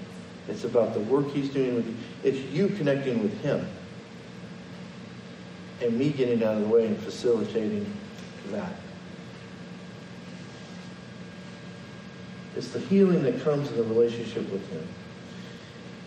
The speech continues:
You know, there was a coach named Slug Jordan. He was at Auburn University. I thought this was the perfect story for football with some season kicking off.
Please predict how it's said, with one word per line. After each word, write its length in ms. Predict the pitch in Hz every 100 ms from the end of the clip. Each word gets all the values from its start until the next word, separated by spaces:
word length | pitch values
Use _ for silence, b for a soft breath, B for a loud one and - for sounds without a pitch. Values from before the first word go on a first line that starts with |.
| - -
You 80 | 139
know, 80 | 139
there 100 | 143
was 180 | 135 117
a 160 | 110 95 - - - -
coach 360 | 160 143 -
named 420 | 127 120 110 104 -
Slug 600 | - 131 131 131 139 -
Jordan. 400 | 139 123 98 92 - - -
He 80 | 127
was 180 | 123 113
at 140 | -
Auburn 400 | 127 131 143 135
University. 680 | 135 127 123 117 - 104 98 - - - - - - - - - - 123
I 60 |
thought 200 | 120 127
this 160 | 131 123
was 140 | 113
the 60 | 110
perfect 460 | - 135 131 131 - - - -
story 320 | 131 113 110
for 440 | - 113 107 104 - - - - - - - - - - - - - - - -
football 420 | 131 - 123 117
with 80 | -
some 100 | 104
season 400 | - 123 120 104
kicking 320 | 117 123 113
off. 200 | 107